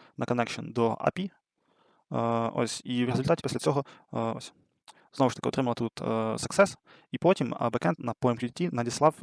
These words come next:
вже, е, success, е, девайсу. Що ось, як ми бачимо, ось по цьому респонсу, топіку на запит на реєстрацію, він отримав, е, що, ну, результат success.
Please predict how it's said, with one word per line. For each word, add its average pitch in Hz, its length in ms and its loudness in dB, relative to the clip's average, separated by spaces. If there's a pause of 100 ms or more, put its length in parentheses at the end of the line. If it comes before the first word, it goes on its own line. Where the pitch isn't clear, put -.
вже, 117 260 0
е, 113 400 -2 (280)
success, - 540 2
е, 113 340 0
девайсу. 120 360 4
Що - 160 -6
ось, - 300 -6
як - 140 -8
ми 117 60 -10
бачимо, 117 220 -4
ось 113 120 -8
по - 80 -6
цьому 117 220 -4
респонсу, - 440 -4 (160)
топіку - 440 0
на 113 300 2
запит 117 240 -2
на 113 60 -6
реєстрацію, 123 420 0 (220)
він 127 180 0
отримав, 127 420 -2
е, 120 240 0
що, 117 480 -2
ну, - 100 -10
результат 120 380 2
success. - 240 -6